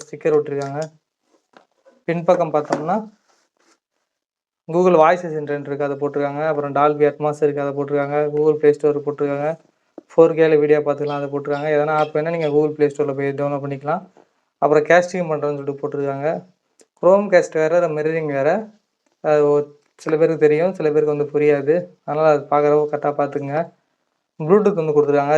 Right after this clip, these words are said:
ரிமோட் பேர் பண்றதுக்கு. இந்த பாக்ஸ் நான் வந்து ஏற்கனவே வந்த போய் நான் வந்து ஆர்வத்துல பிரிச்சு பார்த்தேன். இப்போ உங்களுக்காக நான் திருப்பி இன்னொரு டைம் வந்து பிரிச்சு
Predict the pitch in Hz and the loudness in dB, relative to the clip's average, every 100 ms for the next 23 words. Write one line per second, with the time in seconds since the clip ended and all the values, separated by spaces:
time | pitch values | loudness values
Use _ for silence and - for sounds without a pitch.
0 | 147 151 151 147 139 139 135 131 135 151 | 4 4 2 2 0 -2 -4 -4 2 2
1 | 202 - _ _ _ _ _ _ _ - | 2 -2 _ _ _ _ _ _ _ -4
2 | 147 156 196 202 180 165 165 175 160 165 | 4 6 4 0 -2 -2 -2 -2 -2 -2
3 | 160 151 160 160 147 143 147 156 160 151 | -2 0 2 2 4 2 2 2 2 2
4 | 143 147 143 143 147 147 151 151 135 151 | 0 2 4 6 4 2 -2 -4 -6 -6
5 | 147 139 139 165 185 _ _ _ _ 151 | -2 -4 -4 -8 -10 _ _ _ _ -4
6 | 147 147 156 156 165 165 147 151 143 151 | 0 2 2 2 2 0 -2 -2 0 -2
7 | 147 139 139 147 151 135 | -2 -4 -4 -4 -6 -8